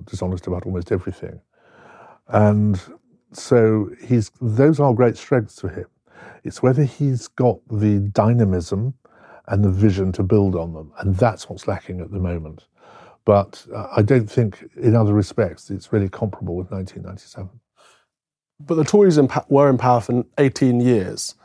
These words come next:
Speaker 2: before ninety-seven, and they've obviously,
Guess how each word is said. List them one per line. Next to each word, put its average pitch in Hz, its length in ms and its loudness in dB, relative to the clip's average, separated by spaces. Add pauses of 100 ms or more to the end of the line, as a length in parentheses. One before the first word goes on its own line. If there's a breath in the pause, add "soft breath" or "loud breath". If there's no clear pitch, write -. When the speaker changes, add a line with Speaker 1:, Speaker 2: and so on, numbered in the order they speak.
(380 soft breath)
Speaker 2:
before 123 300 2
ninety-seven, 101 800 -2
and 110 160 -4
they've 107 160 0
obviously, 104 480 -4